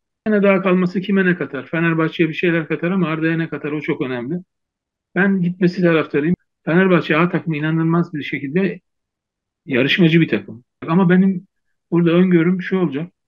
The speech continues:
Arda hala öğreniyor. Bunu gözden kaçırmayacağız. Hala bir çocuk. Yaşı on sekiz olsa da gençler kategorisinde genç bir çocuk. Hatalara açık bir çocuk.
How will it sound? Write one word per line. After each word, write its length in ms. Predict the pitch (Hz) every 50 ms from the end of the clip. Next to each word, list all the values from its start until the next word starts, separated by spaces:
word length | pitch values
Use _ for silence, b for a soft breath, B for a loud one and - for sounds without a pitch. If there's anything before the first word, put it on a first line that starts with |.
| _ _ _ _ _ _ _ _
Arda 500 | - 156 170 170 170 208 214 214 196 156
hala 400 | 165 180 190 190 180 180 180 165
öğreniyor. 520 | 151 147 135 135 131 131 131 123 117 107 113 - _ _ _ _ _ _ _ _ -
Bunu 220 | 143 156 170 170
gözden 380 | 156 170 156 143 151 165 165 156
kaçırmayacağız. 580 | 156 143 - - 135 131 135 127 117 107 -
Hala 360 | 147 165 180 170 156 147 143 151
bir 40 |
çocuk. 420 | 147 - - 156 143 147 143 - _ _ _ _ _ _ _ _ _ _ _ _ _ _
Yaşı 260 | - 131 139 - 170 147
on 100 | 160 170
sekiz 260 | 175 180 160 151 156
olsa 280 | 156 156 147 - 139
da 220 | 151 175 196 180 175
gençler 420 | - 160 165 165 170 - 196 180
kategorisinde 640 | - 147 - 151 139 127 113 - - - 156 185 202
genç 320 | 190 202 208 196 180 -
bir 40 | -
çocuk. 300 | - 147 135 131 123 107 _ _ _ _ _ - -
Hatalara 480 | - 135 123 - 165 156 165 160 160 165
açık 300 | 156 147 - 185 180 -
bir 40 | 143
çocuk. 380 | - 143 131 135 135 - -